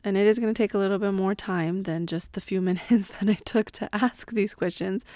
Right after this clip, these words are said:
But, um, you can, you know, go back and pause and replay and pause and replay until you fill it out.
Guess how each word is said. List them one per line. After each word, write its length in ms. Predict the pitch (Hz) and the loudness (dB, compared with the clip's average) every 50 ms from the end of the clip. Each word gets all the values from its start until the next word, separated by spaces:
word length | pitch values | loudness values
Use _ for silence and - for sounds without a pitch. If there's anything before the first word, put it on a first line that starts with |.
| - - - - - - - - - - - _ _ _ _ | -20 -20 -18 -18 -18 -18 -18 -20 -20 -20 -20 _ _ _ _
But, 340 | 254 247 247 247 247 - - - | -2 0 0 0 -2 -6 -6 -6
um, 340 | 233 226 233 233 240 240 233 | -4 -4 -2 -4 -4 -4 -2
you 120 | 247 254 | -2 -2
can, 160 | - - 339 339 | 0 0 0 2
you 120 | 311 294 | 2 2
know, 200 | 269 254 254 240 | 0 -2 -4 -4
go 160 | - 233 226 220 | -4 -4 -4 -2
back 460 | 208 190 190 196 208 226 - - - | -2 -4 -4 -4 -6 -6 -8 -8 -8
and 420 | 214 208 208 208 208 208 214 208 | -6 -6 -6 -6 -4 -4 -6 -6
pause 480 | - - - 190 185 196 196 202 202 208 | -8 -8 -6 -6 -4 -4 -4 -4 -4 -2
and 140 | 208 202 202 | -2 -2 0
replay 440 | 208 208 - - - 185 196 190 | -2 -2 0 -2 -2 0 0 -2
and 80 | 196 202 | -4 -4
pause 220 | - - - 196 | -4 -4 -6 -4
and 180 | 214 220 226 220 | -4 -4 -6 -6
replay 140 | - 180 180 | -4 -6 -6
until 220 | 196 - - 208 | -6 -6 -4 -4
you 80 | 208 214 | -4 -4
fill 160 | - 247 254 | -4 -4 -4
it 100 | 254 226 | -4 -4
out. 240 | 190 180 190 254 | -4 -6 -6 -8